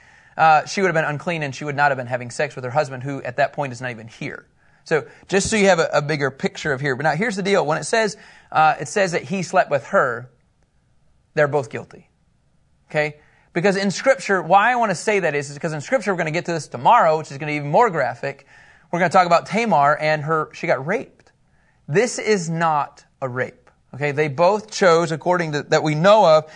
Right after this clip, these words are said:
they both chose to have sexual relations, and they are both, they're both guilty.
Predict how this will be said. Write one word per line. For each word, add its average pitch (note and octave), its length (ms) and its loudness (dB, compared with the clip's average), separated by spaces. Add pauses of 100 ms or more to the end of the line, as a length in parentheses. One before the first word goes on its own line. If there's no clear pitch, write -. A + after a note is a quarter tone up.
(140)
they F3+ 100 2
both F#3 300 4
chose F#3 340 4
to F3 100 2
have D3+ 380 4
sexual D3+ 340 -2
relations, D3+ 300 0
and D3 180 -2
they D3+ 120 0
are C#3+ 80 0
both, C#3 400 -2 (800)
they're D3 100 2
both C#3 220 0
guilty. - 340 -4